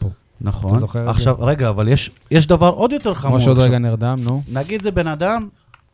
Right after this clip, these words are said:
Speaker 2: אתם מת-, אתם מתעלמים מה-, מהדבר היותר חמור בפן המקצועי שהוא עשה. זה יום לפני משחק.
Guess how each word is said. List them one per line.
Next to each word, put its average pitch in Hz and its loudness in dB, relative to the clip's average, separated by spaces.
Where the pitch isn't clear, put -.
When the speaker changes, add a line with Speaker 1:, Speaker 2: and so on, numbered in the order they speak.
Speaker 2:
אתם 143 0
מת-, 135 -4
אתם 135 -2
מתעלמים 139 -2
מה-, 147 0
מהדבר 139 -2
היותר 135 -2
חמור 190 -2
בפן 170 -2
המקצועי 202 -8
שהוא 220 -4
עשה. 110 -4
זה 139 2
יום 120 4
לפני 107 0
משחק. 131 -6